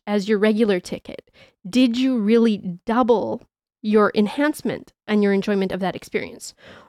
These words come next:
Or, like, if you're buying a strawberry shortcake, can you add whipped cream? Did that whipped cream enhance the value of your experience in relation to the dollar spent? And I think that that's something that everyone has to answer themselves, but the idea is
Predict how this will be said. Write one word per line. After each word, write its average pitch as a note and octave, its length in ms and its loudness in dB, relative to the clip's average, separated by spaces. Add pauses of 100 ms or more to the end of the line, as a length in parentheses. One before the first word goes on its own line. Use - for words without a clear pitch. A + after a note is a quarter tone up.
Or, A3+ 400 6
like, A3+ 320 4
if - 180 -4
you're B3+ 80 4
buying A#3+ 560 4
a G3+ 80 2
strawberry B3 480 2
shortcake, - 540 -4
can G#3+ 180 2
you G3+ 160 2
add G#3+ 220 2
whipped A#3 240 2
cream? G3 420 0
Did G3 140 0
that G#3+ 200 0
whipped A#3+ 240 2
cream A3+ 440 4
enhance A#3+ 540 0
the A#3+ 120 2
value G#3+ 380 2
of F#3+ 100 2
your F#3+ 140 0
experience A#3+ 680 0 (600)
in B3 100 6
relation A3+ 440 4
to B3+ 60 2
the G3+ 120 0
dollar F3+ 260 0
spent? - 380 -14 (420)
And A#3 260 4 (160)
I A#3+ 120 0
think - 460 -4
that B3 380 2
that's G#3+ 240 -2
something F#3+ 260 0
that F#3 120 2
everyone F3+ 280 2
has F3 200 -6
to - 180 -6
answer F#3+ 300 -2
themselves, A#3 560 0
but - 160 -6
the A3+ 180 -2
idea G#3+ 640 -2
is F3+ 460 -2